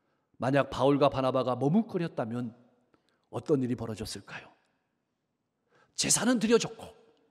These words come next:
바울과 바나바는 숭배와 두려움의 대상이 되었을 것입니다. 사실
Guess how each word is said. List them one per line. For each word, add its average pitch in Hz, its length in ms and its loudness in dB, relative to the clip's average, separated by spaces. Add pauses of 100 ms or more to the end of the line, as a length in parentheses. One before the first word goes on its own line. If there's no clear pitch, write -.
(800)
바울과 220 440 12
바나바는 185 560 10 (280)
숭배와 302 540 10
두려움의 185 640 6
대상이 165 560 0
되었을 147 340 0
것입니다. 123 440 -6 (2500)
사실 127 720 -2